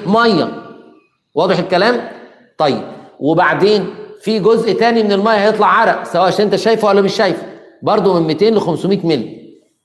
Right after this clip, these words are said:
خلاص؟ طيب، وبعدين، وبعدين عندنا كمان البول بقى. طبعًا البراز عايز مية.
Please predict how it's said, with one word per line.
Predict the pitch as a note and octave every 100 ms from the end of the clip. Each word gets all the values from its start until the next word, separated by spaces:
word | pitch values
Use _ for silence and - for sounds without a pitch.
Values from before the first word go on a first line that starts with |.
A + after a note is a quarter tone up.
| _
خلاص؟ | - D#3 G#3+ F3 - - -
طيب، | D3 A2+ - - - -
وبعدين، | D3+ E3+ D3+ F3+ A3 G3+ - - - - _ _
وبعدين | - G3 F3+ E3+ A3 A3+
عندنا | F3 D#3+ G#3 G#3
كمان | F3 E3+ A3 G#3+ - - - - _ _ _ _ _ _ _
البول | D3+ D#3+ C#3+ G3+ G3
بقى. | E3 - - - -
طبعًا | D#3 E3+ E3
البراز | D3+ C#3+ F#3 F3
عايز | F3 F3+
مية. | F#3+ A#3 E3+